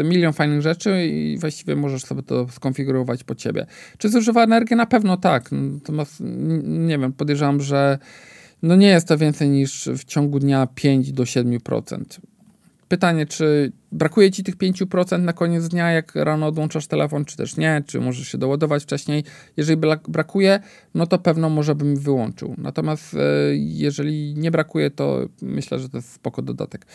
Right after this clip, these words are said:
No i przypominam oczywiście, jeżeli masz to sparowane z zegarkiem i masz zegarek, to w momencie, kiedy odchodzisz od telefonu na tam odległość, nie wiem, kilku metrów, e, telefon automatycznie też wykrywa, że nie jesteś przy telefonie i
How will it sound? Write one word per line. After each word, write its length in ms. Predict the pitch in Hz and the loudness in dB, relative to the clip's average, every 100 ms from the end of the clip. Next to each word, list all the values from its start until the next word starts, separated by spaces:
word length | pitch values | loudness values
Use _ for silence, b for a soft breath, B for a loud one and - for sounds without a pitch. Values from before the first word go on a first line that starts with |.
| B B | B B
No 80 | 269 | 0
i 40 | |
przypominam 360 | 285 220 170 139 | 0 0 0 0
oczywiście, 320 | 139 135 - | -2 -4 -4
jeżeli 200 | 135 156 | -4 -2
masz 160 | 151 143 | -4 -4
to 100 | 143 | -10
sparowane 500 | - 147 143 135 131 | -4 -4 -2 -2 -4
z 20 | |
zegarkiem 540 | 139 165 165 165 156 | -2 -2 -2 -2 0
i 80 | 147 | -2
masz 160 | 131 127 | -2 -4
zegarek, 480 | 135 147 147 147 - B B B | -4 -2 0 -2 -6 B B B
to 100 | 151 | -2
w 40 | 143 | 2
momencie, 280 | 143 143 | 2 0
kiedy 380 | 143 139 139 127 | -4 -2 0 0
odchodzisz 460 | - - 160 147 135 | -6 -4 -2 -2 -4
od 140 | 127 | -4
telefonu 420 | 139 131 139 135 | -2 -2 0 -2
na 240 | 131 127 123 | 0 -2 -4
tam 240 | 123 123 | -6 -6
odległość, 420 | 123 131 127 120 | -4 -4 -4 -6
nie 80 | 123 | -6
wiem, 100 | 120 | -6
kilku 280 | 120 143 160 | -6 -6 -2
metrów, 400 | 165 170 170 165 B B B B | -2 2 0 -2 B B B B
e, 160 | - 139 | -2 -2
telefon 580 | - 147 143 143 139 135 | 2 2 2 2 0 0
automatycznie 840 | 139 135 139 135 139 - 139 135 135 | -4 -4 -4 -2 -6 -4 -2 -2 -2
też 460 | 127 123 123 - - | -2 -4 -4 -12 -12
wykrywa, 640 | 131 131 135 - 156 127 | -10 -2 -2 2 2 2
że 420 | 123 120 120 123 127 | 0 -2 -2 -2 0
nie 300 | 131 139 143 | 4 6 4
jesteś 420 | 139 - 120 - | 2 -2 -8 -8
przy 260 | - - | -10 -8
telefonie 720 | 135 131 123 - 139 175 214 - - | -4 -2 -2 -2 -2 2 0 -2 -8
i 260 | 165 170 | -4 -2